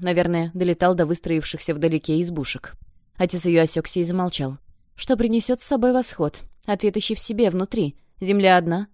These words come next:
а воины три». Никто не двигался, все вслушивались. Ее сердце зашлось бешеной дробью. Так бывает, когда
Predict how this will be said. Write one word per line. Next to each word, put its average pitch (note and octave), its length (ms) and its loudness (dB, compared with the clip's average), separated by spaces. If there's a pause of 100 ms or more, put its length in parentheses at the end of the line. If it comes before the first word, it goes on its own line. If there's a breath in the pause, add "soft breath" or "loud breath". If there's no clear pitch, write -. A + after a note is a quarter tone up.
а A3 140 0
воины F3+ 300 2
три». C#3 320 -4 (500)
Никто F#3+ 220 0
не C#4+ 100 4
двигался, G3+ 640 -2
все - 160 -2
вслушивались. C#3+ 640 -4 (200)
Ее F#3 180 2
сердце G3+ 320 -2
зашлось F3 340 0
бешеной F3+ 400 -2
дробью. C#3 400 0 (360)
Так F#3 160 0
бывает, F#3+ 400 2
когда E3+ 360 -2